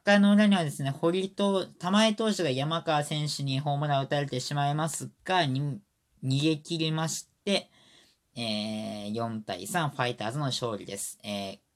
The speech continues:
勝利投手は上沢投手。えー、六回六奪三振二失点という結果で、四勝二敗となっております。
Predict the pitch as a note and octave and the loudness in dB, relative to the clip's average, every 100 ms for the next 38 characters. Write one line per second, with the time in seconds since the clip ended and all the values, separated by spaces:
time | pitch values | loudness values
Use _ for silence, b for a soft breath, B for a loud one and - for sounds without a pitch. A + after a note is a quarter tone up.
0 | - - B2+ A#2+ B2+ C3+ - E3+ F3 A#2 | -12 -4 -2 -2 0 -2 0 0 0 0
1 | C3 F#3+ G3 E3+ - C#3+ - G#2 - _ | 2 2 2 2 2 0 0 -6 -10 _
2 | B B B B A2+ A2+ A#2+ - D#3 C3 | B B B B -8 -2 -2 -2 0 0
3 | G#2 A2 D#3 D3 C#3+ - C#3 C3 C3 G#2+ | 0 -2 -2 -2 -4 -4 -4 -4 -4 -6
4 | A2 A2+ D#3 - - A#2 G#2 _ _ _ | -4 -4 -6 -8 -6 -4 -6 _ _ _
5 | _ _ - A2+ A2 A#2 G#2+ - G#2+ B2 | _ _ -8 -6 -6 -8 -12 -10 -6 -6
6 | - C3 E3+ G#3 G3+ F#3+ F3+ E3+ E3 D#3+ | -4 0 6 6 6 2 2 0 -2 -2
7 | E3 C#3+ - B2 A#2+ B2+ C3 - | 0 -2 0 -2 2 0 0 -8